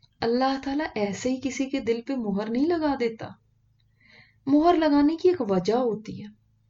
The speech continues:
देखिए, ये अल्लाह ताला ने हमें आजाद दिए हैं ना, आंखें दी हैं, कान दिए हैं, अकल दी है, समझ दी है।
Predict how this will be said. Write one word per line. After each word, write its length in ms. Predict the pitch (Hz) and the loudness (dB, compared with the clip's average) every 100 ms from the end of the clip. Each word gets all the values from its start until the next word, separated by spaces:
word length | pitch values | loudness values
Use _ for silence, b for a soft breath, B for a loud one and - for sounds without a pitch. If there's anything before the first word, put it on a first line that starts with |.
| _ - | _ -6
देखिए, 360 | 277 294 - 370 | 0 0 0 -2
ये 260 | 359 277 311 | -2 0 0
अल्लाह 400 | 254 254 269 269 | -2 -4 -4 -4
ताला 320 | 247 240 254 | -6 -6 -4
ने 320 | 262 294 320 _ b b b b _ 240 | 0 -2 -2 _ b b b b _ 0
हमें 500 | 240 247 277 285 - | 2 4 4 4 0
आजाद 480 | 214 196 190 196 240 | -2 0 2 4 4
दिए 240 | 240 240 | 0 -2
हैं 100 | 247 | -2
ना, 60 | 302 | -4
आंखें 680 | - - 220 220 220 226 | -6 -4 -2 -2 -2 -2
दी 200 | 202 196 | -2 -2
हैं, 200 | 208 202 - | -2 -4 -2
कान 400 | 208 202 226 220 | 0 2 0 0
दिए 260 | 202 196 208 | -2 -2 -4
हैं, 180 | 202 214 | -4 -4
अकल 340 | 220 269 254 | 0 4 4
दी 240 | 185 196 202 | 2 0 -2
है, 140 | 196 | -4
समझ 500 | 196 269 285 285 214 | -4 4 8 8 6
दी 220 | 175 190 | 0 0
है। 240 | 202 196 | 0 0